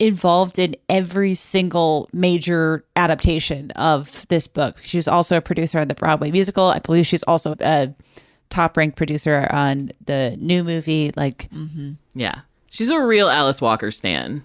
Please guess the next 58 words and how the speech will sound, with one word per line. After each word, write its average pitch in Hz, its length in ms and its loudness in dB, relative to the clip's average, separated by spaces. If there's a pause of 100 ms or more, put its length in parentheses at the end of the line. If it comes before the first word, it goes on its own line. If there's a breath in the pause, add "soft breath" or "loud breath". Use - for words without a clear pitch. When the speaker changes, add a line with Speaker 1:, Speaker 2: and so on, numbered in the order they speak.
Speaker 3:
She's - 460 -8
Speaker 1:
Yeah. 160 120 4
Speaker 3:
super 208 180 2
into 135 200 4
her. 247 60 4
<laughs> 240 60 6
Yeah. - 160 4 (380)
Speaker 2:
Mm-hmm. 156 360 -8 (260)
Speaker 3:
And 165 260 4
she 214 120 2
brings 220 300 4
it. 139 200 4
I 151 100 2
mean, 156 120 4
I, 156 340 4
I 156 300 4
truly 185 340 2
believe 147 400 2
this 135 160 0
is 127 80 -2
one 127 200 0
of 131 120 0
her 135 140 2
best 117 260 0
performances. 117 600 -4
Sophie's 127 340 -2
one 123 100 -2
of 117 40 -2
my 110 120 0
favorite 110 300 -2
characters 110 460 -2
in 113 120 -2
it. 107 280 -2
Speaker 2:
Yeah, 147 360 -2 (100)
same. 139 380 -8
Speaker 3:
Yeah, 120 300 -2 (100)
her 151 240 4
whole 135 200 4
arc 104 300 0
is 107 380 -4
absolutely 127 420 0
beautiful. 120 400 0
And 117 120 0
it's 123 120 -4
set 160 160 2
up 156 180 2
here. 143 240 2
I, 110 120 0 (140)
I 131 100 0
think 147 180 -4
before 135 380 0
this 123 180 -2
moment, 123 320 0
you 117 80 -4
kind 113 240 -2
of 110 80 -6
think 120 160 -4
she's, 113 380 -8